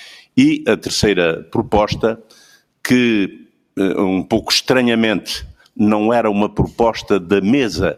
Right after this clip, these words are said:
eh, do Conselho Executivo, da Presidência, mas era apenas uma proposta do representante do Parlamento Europeu,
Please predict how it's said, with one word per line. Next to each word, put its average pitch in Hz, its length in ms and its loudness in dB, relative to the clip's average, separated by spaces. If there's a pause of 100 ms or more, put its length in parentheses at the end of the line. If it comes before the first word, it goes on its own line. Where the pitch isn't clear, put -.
(160)
eh, 87 280 0
do 92 120 -4
Conselho 98 440 -2
Executivo, 107 720 -2
da 95 140 -2
Presidência, 98 720 -2 (340)
mas 98 220 0
era 113 120 2
apenas 110 420 0
uma 120 180 2
proposta 104 600 0
do 87 240 -2
representante 95 920 -2 (340)
do 90 160 2
Parlamento 95 480 0
Europeu, 101 580 0